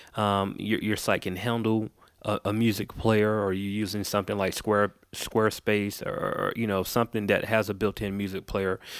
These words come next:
You can do that, and, and all of those things are definitely helpful, and, and you can make that work for you. But the challenge that you're gonna run into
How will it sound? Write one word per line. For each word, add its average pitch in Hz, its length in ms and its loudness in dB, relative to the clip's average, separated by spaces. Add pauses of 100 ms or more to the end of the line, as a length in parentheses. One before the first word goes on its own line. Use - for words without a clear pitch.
(140)
You 123 100 -2
can 92 160 -2
do 113 220 4
that, 95 280 2
and, 92 220 -2
and 101 220 -4
all 131 240 4
of 117 80 -2
those 110 240 -4
things 101 400 -4
are 92 300 0 (640)
definitely 107 600 0
helpful, 101 540 -2
and, 85 100 -2
and 98 400 -4
you 113 120 -2
can 98 260 -6
make 117 300 -2
that 95 180 2
work 110 220 -2
for 110 260 -4
you. 92 140 -6
But 98 240 -2 (180)
the - 240 -4
challenge 143 460 0
that 113 160 -2
you're 117 100 2
gonna 107 240 0
run 104 240 2
into 95 460 -4